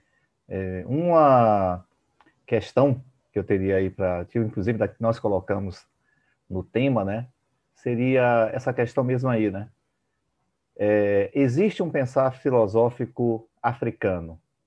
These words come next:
Então, por que que eu trago isso, né? Como você falou bast-, bem aí pra gente, quando eu comecei a também fez introdução à filosofia,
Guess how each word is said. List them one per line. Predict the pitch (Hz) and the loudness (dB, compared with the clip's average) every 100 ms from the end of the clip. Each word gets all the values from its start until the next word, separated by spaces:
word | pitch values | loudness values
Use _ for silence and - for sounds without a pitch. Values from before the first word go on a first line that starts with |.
| _ _ _ _ _ _ _ | _ _ _ _ _ _ _
Então, | - 151 | -10 -10
por | 156 | -4
que | 190 | -4
que | 190 | 0
eu | 196 170 - - | 2 0 -2 -2
trago | 143 143 135 135 131 123 | 2 4 4 2 -2 -2
isso, | 113 107 101 104 | -2 -4 -4 -10
né? | 101 120 - | -8 -10 -10
Como | 113 | -10
você | - 113 117 101 _ | -4 -4 -6 -14 _
falou | 104 107 | -6 -4
bast-, | 113 104 95 - | -2 -4 -8 -14
bem | 104 104 107 | -6 -4 -4
aí | 98 | -6
pra | 110 101 | -6 -6
gente, | 90 117 135 139 _ _ _ _ _ _ _ _ - | -6 -6 -8 -12 _ _ _ _ _ _ _ _ -6
quando | 135 | -4
eu | 156 | -2
comecei | 175 151 - 131 | 0 0 2 0
a | 127 | 2
também | 123 107 113 | 0 -2 -4
fez | 113 113 110 101 | -2 -2 -2 -2
introdução | 117 110 127 110 - 127 | -6 -2 -2 -2 -4 -4
à | 127 | -4
filosofia, | 117 107 95 - 120 139 | -4 -4 -4 -6 -4 -4